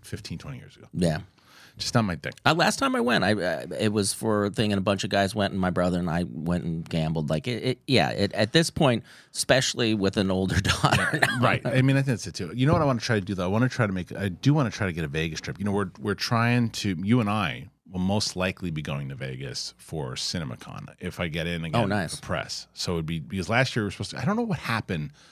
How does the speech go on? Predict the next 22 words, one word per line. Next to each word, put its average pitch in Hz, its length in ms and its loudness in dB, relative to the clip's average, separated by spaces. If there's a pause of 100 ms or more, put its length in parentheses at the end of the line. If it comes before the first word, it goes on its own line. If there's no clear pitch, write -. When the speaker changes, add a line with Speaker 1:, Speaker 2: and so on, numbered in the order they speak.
(540)
Speaker 1:
but 104 140 0
I 143 100 6
wound 190 160 4
up 156 140 -2
going 123 240 4
for, - 160 0
like, 92 100 2
a 90 60 2
night. 90 420 0 (300)
But 110 100 2
I 107 60 2
think 156 180 -4
there 165 80 2
was 123 100 2
something 170 420 -2
that 175 100 0
happened 123 420 0
right 104 240 2
beforehand. 90 720 -4
It 90 80 -6
was 95 120 -4
like, 92 220 -6